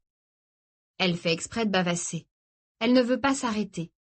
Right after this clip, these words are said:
ne veut pas donner à Frank la possibilité de penser, ou même de parler,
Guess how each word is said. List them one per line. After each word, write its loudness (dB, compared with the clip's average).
ne 2
veut 2
pas 2
donner 2
à 2
Frank -2
la 0
possibilité 0
de 4
penser, 0
ou 4
même 4
de 4
parler, 0